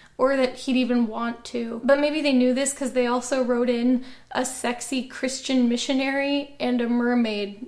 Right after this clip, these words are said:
to fall in love with each other. They were kind of the bright-eyed replacements for Will and Elizabeth, and their storyline was also left kind of open-ended, so you could bring them back if you wanted to, but nobody liked or remembered those characters, so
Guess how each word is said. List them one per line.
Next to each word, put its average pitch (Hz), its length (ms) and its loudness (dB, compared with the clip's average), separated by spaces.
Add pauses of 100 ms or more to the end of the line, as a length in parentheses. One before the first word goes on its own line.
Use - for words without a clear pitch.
(140)
to 247 140 -8
fall 226 260 0
in 214 80 -4
love 214 160 -4
with 233 140 -8
each 240 180 -8
other. 247 320 -6
They 277 80 0
were 269 100 2
kind 269 240 -2
of 247 140 -2
the 247 120 2
bright-eyed 233 800 -4
replacements 240 800 -6
for 269 160 -6
Will 254 320 -2
and 247 120 0
Elizabeth, 254 600 -4 (320)
and 240 460 0
their 269 140 0
storyline 254 520 0
was 240 120 -2
also 233 240 -2
left 233 260 -4
kind 247 140 0
of 226 80 -4
open-ended, 226 580 -4
so - 160 -6
you 233 180 -2
could 226 160 -8
bring 240 200 0
them 233 100 -2
back 220 300 -8
if 240 120 -12
you 247 80 -4
wanted 240 340 -4
to, 320 240 -6 (380)
but 240 280 2
nobody 247 320 2
liked 233 380 -2
or 247 100 -2
remembered 220 400 -2
those 233 180 -8
characters, 240 520 -6
so 226 320 -8